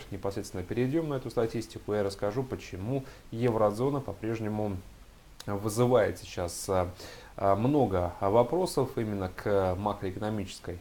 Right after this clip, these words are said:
а, стабильности и почему, а, этот регион остаётся довольно, а, уязвимым, может быть, с точки зрения необходимости и сохранения мягкой экономической политики. Но это не значит то, что сейчас этот фон должен стать причиной слабости евро.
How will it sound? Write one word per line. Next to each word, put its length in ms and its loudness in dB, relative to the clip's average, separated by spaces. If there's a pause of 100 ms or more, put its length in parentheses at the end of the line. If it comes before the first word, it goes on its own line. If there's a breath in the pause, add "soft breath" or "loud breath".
а, 160 -2
стабильности 680 -2
и 100 0
почему, 540 -2 (440 loud breath)
а, 240 4
этот 340 2
регион 600 2
остаётся 580 0 (160)
довольно, 720 2 (100)
а, 380 0
уязвимым, 880 0
может 320 -2
быть, 140 -6
с 40 -16
точки 300 -4
зрения 540 0 (340 loud breath)
необходимости 800 2
и 60 -4
сохранения 560 -2
мягкой 440 0
экономической 580 -4
политики. 520 2
Но 100 0
это 140 -2
не 140 -4
значит 440 -6
то, 140 -2
что 340 -2 (240 loud breath)
сейчас 440 0
этот 260 2 (140)
фон 300 0 (100)
должен 360 2
стать 240 -2
причиной 380 -6
слабости 480 -4
евро. 480 0